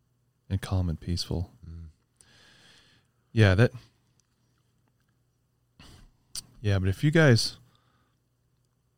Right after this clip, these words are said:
Speaker 1: wanna start figuring out how to, how to overlay three six nine over the chakras and over the energy centers of the body, that, that <clears throat> book right there, the Kabbalah, is, is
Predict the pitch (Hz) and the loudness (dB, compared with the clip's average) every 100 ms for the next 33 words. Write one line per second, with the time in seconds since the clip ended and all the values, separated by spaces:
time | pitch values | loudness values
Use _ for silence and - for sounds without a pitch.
0 | _ 120 101 - - 92 - - 95 92 | _ 2 2 2 2 0 2 0 2 0
1 | - 98 92 - - 98 85 92 87 87 | 0 0 0 -2 0 2 2 2 2 2
2 | 87 - 90 - 90 - - 90 87 87 | 0 0 -2 0 -4 -4 -2 0 0 -2
3 | 85 98 - 92 90 85 82 82 - - | -4 -6 0 2 2 0 0 -4 -10 -20
4 | _ _ _ _ - 110 90 - 92 87 | _ _ _ _ -2 2 2 2 0 2
5 | 87 85 90 90 82 85 - 87 85 82 | 0 0 2 2 2 0 0 0 -2 -4
6 | 80 80 82 82 80 82 - _ _ _ | -4 -4 -2 -2 -2 -4 -6 _ _ _
7 | _ _ _ _ - _ _ 98 90 - | _ _ _ _ -20 _ _ 0 0 0
8 | _ _ _ - - _ _ - 95 - | _ _ _ -14 -14 _ _ -2 0 0
9 | 90 87 - 85 82 82 82 - 87 82 | 0 -2 -2 -4 -2 -6 -10 -8 -6 -4
10 | 80 80 107 - - | -6 -8 -8 -8 -10